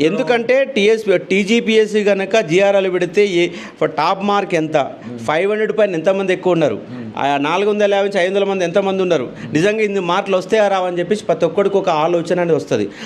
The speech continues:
Speaker 1: సార్ రీకౌంటింగ్ పెట్టాలా వద్దా? ఉదాహరణకు నాలుగు వందల ఎనభై మార్కులు ఒక క్యాండిడేట్కి వచ్చి నాలుగు వందల ఎనభై రెండు ఒక క్యాండిడేట్కి వచ్చినాయి.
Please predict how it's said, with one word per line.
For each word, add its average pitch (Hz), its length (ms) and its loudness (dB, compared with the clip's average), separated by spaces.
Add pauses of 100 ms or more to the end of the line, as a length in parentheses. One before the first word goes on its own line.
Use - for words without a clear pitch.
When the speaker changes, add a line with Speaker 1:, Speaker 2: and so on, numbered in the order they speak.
Speaker 1:
సార్ 190 140 0
రీకౌంటింగ్ 254 540 2
పెట్టాలా 247 380 2
వద్దా? 190 200 0
ఉదాహరణకు 208 760 2 (260)
నాలుగు 220 360 2
వందల 226 220 2
ఎనభై 202 260 0
మార్కులు 196 300 2
ఒక 185 100 0
క్యాండిడేట్కి 190 360 -2
వచ్చి 202 200 0
నాలుగు 185 300 0
వందల 190 240 0 (480)
ఎనభై 185 300 2
రెండు 220 200 2
ఒక 240 100 2
క్యాండిడేట్కి 196 360 -2
వచ్చినాయి. 120 300 -2